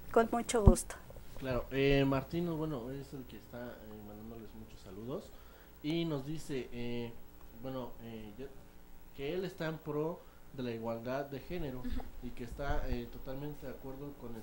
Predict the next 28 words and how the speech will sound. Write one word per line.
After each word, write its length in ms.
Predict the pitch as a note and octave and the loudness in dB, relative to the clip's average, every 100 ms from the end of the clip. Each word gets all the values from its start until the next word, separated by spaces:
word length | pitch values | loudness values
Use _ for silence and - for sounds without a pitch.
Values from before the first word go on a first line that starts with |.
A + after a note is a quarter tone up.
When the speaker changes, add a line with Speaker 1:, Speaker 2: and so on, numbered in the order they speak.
| - | -8
Speaker 2:
tema 180 | B2 B2 | -8 -6
que 100 | A2+ | -8
nos 140 | G#2 | -10
presentan 420 | - G#2 A#2+ A#2+ A#2 | -10 -10 -10 -10 -10
el 300 | G#2 G#2+ B2 | -10 -10 -8
día 100 | C3 | -8
de 140 | C#3+ | -6
hoy. 100 | D#3 - - - - - - D3 | -8 -8 -12 -12 -14 -12 -6 -2
Y 260 | D#3 F3 | 0 0
también 240 | F3+ C#3+ D3 | -2 -2 -2
nos 80 | C#3+ | -2
dice, 280 | - C3 - - | -6 -8 -8 -2
"Cierto, 280 | F#3+ - | 0 2
los 160 | F#3+ E3+ | 0 -2
derechos 380 | C3+ C#3+ C#3+ C#3+ | -2 -2 -2 -2
son 160 | D3+ | -2
para 220 | D3 C3+ A#2+ | -2 -2 0
todos 200 | C#3+ C#3 | -2 -2
los 140 | B2+ B2 | -2 -2
seres 160 | C3 - | -2 -4
humanos, 360 | A#2+ B2+ C#3 C#3+ | 0 4 4 2
para 140 | - A#2+ | -2 -4
una 240 | C3+ C3+ C3 - | -4 -6 -8 -8
sana 220 | C3+ C#3 | -6 -6
convivencia 540 | C3+ A#2+ A2+ B2+ B2 - | -6 -8 -6 -6 -2 0
familiar 520 | B2 - A2+ C#3+ - | 4 4 4 0 0
y 80 | - | -6
social". 460 | - G2+ - G#2+ | -6 -8 -6 -6